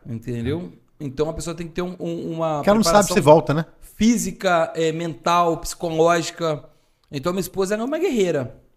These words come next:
Speaker 1: E quando eu cheguei na cadeia de Japeri, cara, a cadeia de Japeri eu, é, é,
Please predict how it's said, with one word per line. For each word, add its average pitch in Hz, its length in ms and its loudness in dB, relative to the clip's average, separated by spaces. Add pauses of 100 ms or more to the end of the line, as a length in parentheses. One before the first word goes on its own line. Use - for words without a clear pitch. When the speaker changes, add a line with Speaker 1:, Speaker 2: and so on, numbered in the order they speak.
(760)
Speaker 1:
E 151 520 -4
quando 214 160 -4
eu 269 40 -6
cheguei 233 180 -4
na 196 80 -2
cadeia 165 280 -6
de 147 60 -10
Japeri, 160 440 -4
cara, 160 260 -4
a - 20 -12
cadeia 156 220 -6
de 160 60 -8
Japeri 156 400 -2
eu, 185 260 -2
é, 160 380 -4
é, 156 40 -2